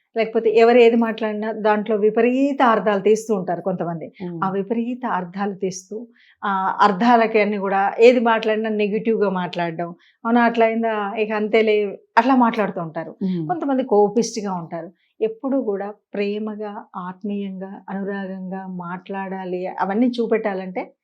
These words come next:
Speaker 1: దానికి మాట తప్ప ఇంకొక లేదు. నువ్వేం డబ్బులు ఇవ్వక్కర్లేదు, ఏం అక్కర్లేదు,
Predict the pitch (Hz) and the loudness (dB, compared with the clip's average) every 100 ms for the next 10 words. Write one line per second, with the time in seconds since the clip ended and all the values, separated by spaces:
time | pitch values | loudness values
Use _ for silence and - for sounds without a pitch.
0 | _ _ 185 175 175 175 165 165 196 262 | _ _ -10 -8 -8 -8 -8 -10 -10 -8
1 | 185 180 196 180 175 165 156 160 165 _ | -10 -8 -8 -6 -8 -6 -8 -8 -14 _
2 | _ - 202 196 180 185 185 202 185 180 | _ -2 2 2 0 -4 -4 -2 -2 2
3 | 220 202 196 202 202 190 180 196 208 185 | 2 2 0 -2 -2 -4 -4 -6 -8 -10
4 | 175 175 165 | -12 -10 -12